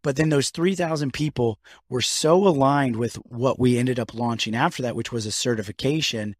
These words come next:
We ended up doing over six figures on that launch just from that three thousand person list that we had brought in from the summit. The summit aligned perfectly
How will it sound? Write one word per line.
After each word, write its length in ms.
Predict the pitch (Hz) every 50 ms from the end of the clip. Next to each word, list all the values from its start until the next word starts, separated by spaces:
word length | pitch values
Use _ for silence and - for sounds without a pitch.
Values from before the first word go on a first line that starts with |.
| _ _ _ - _ _
We 120 | 135 135
ended 160 | 147 156 165 170
up 100 | 139 131
doing 200 | 143 139 135 127
over 200 | 123 120 117 107
six 300 | - - - 127 - -
figures 380 | - - 135 123 120 117 110 - -
on 180 | 117 117 117 117
that 180 | 113 107 -
launch 460 | 117 123 127 120 120 117 107 - - - _ _ 123
just 340 | 123 123 151 160 175 - -
from 200 | - 196 185 180
that 220 | 175 170 - -
three 340 | - - 147 156 165 165 156
thousand 480 | - - 160 147 147 147 135 143 135
person 420 | - - 139 127 110 120 120 123 139
list 400 | 165 170 143 120 113 - - _ _ _ _ - - _
that 160 | - 127 117
we 120 | 120 127 123
had 120 | 117 110
brought 240 | 117 123 120 117 113
in 140 | 117 113 107
from 160 | - 113 107
the 80 | 110 104
summit. 380 | - 165 147 123 107 98 -
The 60 | 107
summit 360 | 101 - - 131 127 131 131 -
aligned 480 | - 113 113 117 113 113 113 107 - -
perfectly 680 | - - 170 165 - - 120 - - 110 107 104 101